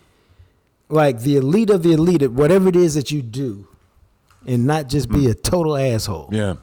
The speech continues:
Speaker 1: And I go, "I'm not really sure you can, because all those people that you name, Bill Gates, all of 'em, they're just kinda wired differently than everybody else, which is why they're able to achieve the things that they achieve."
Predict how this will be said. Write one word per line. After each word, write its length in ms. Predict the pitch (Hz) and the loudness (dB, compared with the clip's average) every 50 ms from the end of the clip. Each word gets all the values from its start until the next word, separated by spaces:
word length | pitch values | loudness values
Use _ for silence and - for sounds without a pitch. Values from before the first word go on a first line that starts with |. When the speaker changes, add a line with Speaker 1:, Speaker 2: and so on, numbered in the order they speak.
| - - - - - - _ _ _ _ _ _ _ - - | -14 -16 -16 -18 -20 -20 _ _ _ _ _ _ _ -10 -6
Speaker 1:
And 140 | 160 175 | -2 -2
I 80 | 202 214 | 0 0
go, 500 | 196 208 196 190 180 170 165 151 135 135 - - - - - - - - - - _ - _ _ _ _ _ _ _ - | 0 2 2 4 4 4 4 4 2 0 -4 -8 -12 -12 -12 -14 -16 -18 -20 -20 _ -20 _ _ _ _ _ _ _ -8
"I'm 140 | 180 202 | -6 -2
not 200 | 254 415 381 233 226 | -2 -2 -2 -2 0
really 220 | 240 240 233 220 | 0 0 0 0
sure 240 | 196 - - 220 208 | -2 -2 -4 -4 -4
you 200 | 196 180 160 143 | -4 -4 -6 -8
can, 920 | - - - 220 208 202 190 170 147 131 120 117 113 110 110 127 160 175 - - - - - - _ _ _ _ _ _ _ _ _ _ - | -8 -6 -6 -4 -2 -2 -2 0 0 0 0 -2 -2 -4 -4 -6 -8 -10 -14 -18 -18 -20 -20 -20 _ _ _ _ _ _ _ _ _ _ -6
because 380 | 143 - - 175 160 143 120 | -6 -2 2 2 2 2 0
all 320 | - 156 160 185 202 202 202 | -2 0 2 2 4 2 2
those 260 | 190 196 180 156 - | 2 2 0 0 -2
people 420 | - - - 208 196 - 151 151 147 | -4 -4 -2 -2 -2 -4 -4 -6 -2
that 200 | 147 151 135 - | -2 -2 -2 -2
you 100 | 135 127 | -4 -2
name, 420 | 139 156 160 156 143 139 135 123 | 0 0 2 2 2 2 2 0
Bill 260 | 107 104 143 147 143 | 0 2 2 2 2
Gates, 300 | 123 110 131 139 139 - | 2 0 0 0 0 -2
all 300 | 170 185 202 196 180 139 | -2 -2 -2 0 0 0
of 120 | 127 123 117 | 0 0 -2
'em, 160 | 127 127 113 - - - _ _ _ _ _ | -2 -4 -4 -6 -12 -20 _ _ _ _ _
they're 140 | - - 165 | -6 -4 -4
just 220 | 151 156 190 - - | -4 -2 -4 -4 0
kinda 220 | 202 185 165 143 | 0 0 2 2
wired 640 | 123 117 131 143 151 156 156 147 143 127 113 104 98 | 0 2 2 2 4 4 4 4 2 0 0 -2 -2
differently 540 | 156 156 - - 120 101 110 107 101 98 - - 104 | -2 -2 -2 -4 -10 -10 -10 -10 -10 -10 -14 -14 -8
than 180 | 113 123 120 | -4 -2 0
everybody 460 | 123 120 113 110 113 113 110 107 120 | 0 -2 -2 -2 -4 -4 -4 -2 -2
else, 160 | 135 127 - 127 | -2 -2 -2 -6
which 140 | 123 104 | -6 -6
is 100 | 113 107 | -6 -6
why 180 | 117 131 127 127 | -4 -4 -2 -2
they're 180 | 113 123 123 123 | -2 -4 -4 -2
able 220 | 123 127 117 120 | -2 -2 -4 -4
to 140 | - - 123 | -4 -4 -4
achieve 420 | 101 - - - 147 139 131 120 101 | -4 -4 -4 -4 -2 -4 -4 -4 -6
the 60 | 107 | -8
things 320 | - - 127 120 113 98 | -8 -6 -4 -4 -4 -6
that 100 | 110 101 | -8 -8
they 140 | - - 110 | -6 -6 -6
achieve." 480 | 104 - - 185 185 - - - - | -6 -8 -8 -10 -10 -14 -18 -20 -20